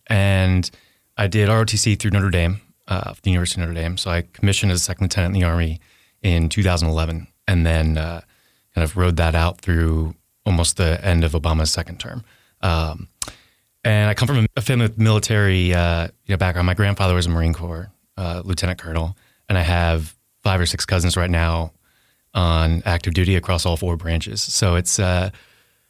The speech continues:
um, and all of my mom's brothers all serve. So it was kind of a, a tradition, at least in the, the f-, last few generations, and I just wanted to give back and, and serve and, and kind of be the, the type of person that I saw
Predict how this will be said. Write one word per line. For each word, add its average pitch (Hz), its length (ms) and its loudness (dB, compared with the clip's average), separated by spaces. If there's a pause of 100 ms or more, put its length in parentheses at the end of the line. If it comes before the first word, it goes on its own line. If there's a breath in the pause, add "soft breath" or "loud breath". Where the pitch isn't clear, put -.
(220 soft breath)
um, 85 440 -2 (380)
and 92 120 2
all 90 80 2
of 82 40 2
my 87 80 2
mom's 87 580 2
brothers 80 500 0
all - 180 -6
serve. 62 340 -10
So 92 300 2
it - 40 2
was 87 120 -2
kind 101 160 -2
of 87 60 0
a, 95 160 0
a - 20 -2
tradition, 113 400 0
at 90 80 0
least 90 240 -2
in 92 60 0
the, 85 200 0 (220)
the - 80 -6
f-, - 100 -8 (380)
last 101 320 0
few 104 80 2
generations, 85 680 0 (120)
and 90 600 2 (460 soft breath)
I - 20 -20
just - 160 -4
wanted 104 140 2
to 90 80 -2
give 92 120 -2
back 104 260 -4
and, 101 120 -6
and 92 260 2
serve 104 300 -2
and, 90 140 0
and 90 120 0
kind 90 120 -4
of 80 100 -6
be 92 240 2
the, 85 240 -2
the - 80 -4
type 92 220 -2
of 95 80 -8
person 92 260 -2
that 87 100 -2
I 85 60 -4
saw 85 400 -6